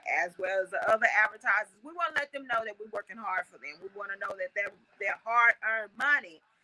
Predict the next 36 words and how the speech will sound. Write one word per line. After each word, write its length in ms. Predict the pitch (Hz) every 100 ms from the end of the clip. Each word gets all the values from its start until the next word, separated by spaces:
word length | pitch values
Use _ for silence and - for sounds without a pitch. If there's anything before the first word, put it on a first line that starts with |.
| _ _
is 300 | 214 208 190 175
well 460 | 185 226 233 226 226
spent 480 | - _ 233 226 - _ _
here 400 | 240 226 202 190 - _ -
at 220 | 202 208
the 80 | 196 190
It's 160 | 214
in 60 | 185
the 80 | 180
Book 160 | 170
Show. 240 | - - 95 -
So, 220 | 165 139 _ - - -
um, 200 | 208 220
definitely 400 | 220 233 233 226
make 80 |
sure 160 | - 220
you 140 | 202
check 200 | 202 226
out 160 | 180 185
her 120 | 196
website. 640 | 202 202 202 - 190 190 - _ _ _
That 220 | 208 202
was 120 | 202 220
a 40 |
commercial 560 | 170 208 202 208 - 196
for 380 | - 196 180 185 202
her 380 | 185 175 156 175
workout 440 | 202 220 240 214 165
line. 500 | 202 196 190 190 202 _ _
So, 460 | _ - 202 185 180
um, 340 | 180 175 156 127
if 100 | 185 -
you 260 | 202 196 175
are, 680 | 165 165 180 170 160 156 -
um, 540 | 139 151 135 131 - - _
um, 420 | - 139 87 67